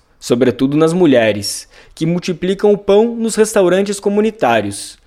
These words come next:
cozinhando com duas cebolas e um pacote de arroz um delicioso refogado para centenas de crianças. Penso nos doentes, penso nos idosos. Nunca aparecem nos grandes meios de comunicação.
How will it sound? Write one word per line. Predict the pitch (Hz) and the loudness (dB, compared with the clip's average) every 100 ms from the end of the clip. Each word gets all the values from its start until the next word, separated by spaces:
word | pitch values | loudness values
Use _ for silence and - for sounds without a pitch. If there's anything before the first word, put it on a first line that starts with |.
| _ _ | _ _
cozinhando | - 139 127 131 139 135 | -2 0 2 2 2 2
com | 135 | 0
duas | 127 151 196 | 2 4 4
cebolas | 185 139 123 117 104 104 113 | 2 0 2 2 2 -4 -4
e | |
um | 143 | -4
pacote | 139 131 - 131 - | -4 -4 0 -2 0
de | 131 | -2
arroz | 113 135 180 190 - - - | 0 2 2 0 -10 -20 -4
um | 143 | -2
delicioso | 147 165 170 - 160 190 220 | 0 0 -2 -2 4 4 4
refogado | 202 202 208 156 147 160 180 | 0 -2 -2 0 0 0 -2
para | - 180 | -2 -2
centenas | 175 175 156 180 190 202 | 0 -4 -4 -4 -2 -2
de | 202 | -4
crianças. | - 147 107 101 - - - - _ _ | 0 0 0 -6 -12 -16 -18 -20 _ _
Penso | 131 127 135 | -2 -2 0
nos | 123 | 0
doentes, | 117 110 123 147 135 110 - | 0 0 2 2 0 -6 -10
penso | - 147 151 | -2 -2 0
nos | 170 165 | -4 -2
idosos. | 160 127 117 98 95 - - _ - | 0 4 4 0 -8 -14 -16 _ -6
Nunca | 170 247 254 | -4 0 0
aparecem | 233 180 165 180 190 | 2 4 4 2 -2
nos | 185 | -4
grandes | 147 165 190 175 | 0 0 0 -4
meios | 170 175 185 | -2 -2 -2
de | |
comunicação. | 185 185 185 185 196 - 131 117 104 | -4 -4 -4 0 -2 0 -4 -2 -4